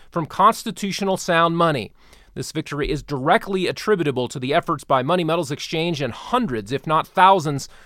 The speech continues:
of Tennessee customers. The grassroots pressure made the difference in getting sales tax repeal passed, according to House and Senate members who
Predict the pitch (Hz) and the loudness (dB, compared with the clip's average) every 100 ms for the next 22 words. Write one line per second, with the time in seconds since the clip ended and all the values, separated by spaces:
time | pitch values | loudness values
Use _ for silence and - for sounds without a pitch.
0 | - - - 233 262 - 220 - 202 - | -10 -10 -4 -2 -2 -4 -8 0 0 0
1 | 147 101 67 - _ _ _ _ - 123 | -6 -6 -10 -18 _ _ _ _ -8 2
2 | 175 185 196 202 - - 202 - 190 170 | 4 4 2 -2 -2 0 2 2 0 0
3 | 202 208 208 202 147 113 104 - 135 165 | 2 4 4 4 2 -4 -4 -6 -4 -2
4 | 143 165 147 - 151 139 139 - 143 123 | -2 -2 -2 0 0 0 -6 -4 -2 0
5 | - 147 160 - 135 - 139 135 - 139 | 4 6 6 0 -8 -4 -2 -2 -4 -8
6 | - - 156 147 - 143 - 151 120 139 | -10 2 4 4 2 -6 -2 -2 0 -2
7 | 156 170 - 160 | 0 0 0 -2